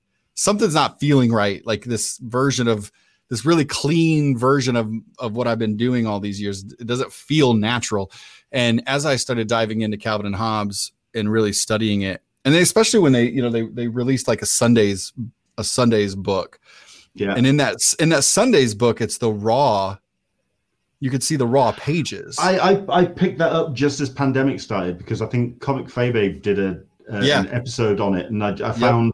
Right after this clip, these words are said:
Speaker 2: that, and I found the, um, the, the museum book as well. And
Speaker 1: Oh,
Speaker 2: I
Speaker 1: yeah, the
Speaker 2: found
Speaker 1: exhibit,
Speaker 2: quite
Speaker 1: the, the
Speaker 2: Yeah.
Speaker 1: exhibit book, the exhibit book, and, and the Sunday Pages one are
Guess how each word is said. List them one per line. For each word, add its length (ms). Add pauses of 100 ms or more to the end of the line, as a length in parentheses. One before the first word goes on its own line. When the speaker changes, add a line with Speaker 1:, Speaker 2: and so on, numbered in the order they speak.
(120)
Speaker 2:
that, 200
and 100
I 40
found 540
the, 400
um, 340 (480)
the, 180
the 120
museum 500
book 180
as 160
well. 320
And 180
Speaker 1:
Oh, 100
Speaker 2:
I 20
Speaker 1:
yeah, 140
the 100
Speaker 2:
found 60
Speaker 1:
exhibit, 320
Speaker 2:
quite 120
Speaker 1:
the, 300 (320)
the 140
Speaker 2:
Yeah. 120
Speaker 1:
exhibit 400
book, 220 (140)
the 120
exhibit 400
book, 340
and, 380
and 320
the 80
Sunday 320
Pages 400
one 320
are 480